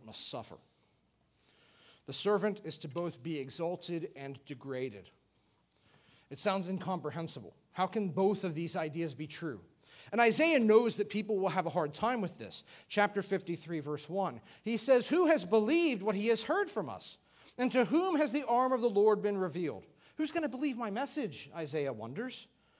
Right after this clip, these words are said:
What God is saying he's gonna do, it sounds incomprehensible. It seems beyond anything we could understand. It won't make sense to people.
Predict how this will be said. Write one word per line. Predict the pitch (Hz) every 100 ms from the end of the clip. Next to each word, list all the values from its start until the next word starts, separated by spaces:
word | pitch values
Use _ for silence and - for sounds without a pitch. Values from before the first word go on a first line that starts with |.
| _ -
What | 202
God | 165 269 302
is | 254
saying | - 302 277
he's | 254 262
gonna | 240
do, | 180 262 330 285 - -
it | 269
sounds | - 285 269 233 277
incomprehensible. | 262 - 262 262 247 302 349 - 254 202 - - -
It | 226
seems | 294 294
beyond | 208 254 254 262 262
anything | 277 330 359 247 214
we | 214
could | 226
understand. | 214 190 226 - 311 349 277
It | 226
won't | 240 247
make | 233 -
sense | - 330 -
to | 269
people. | 190 180 -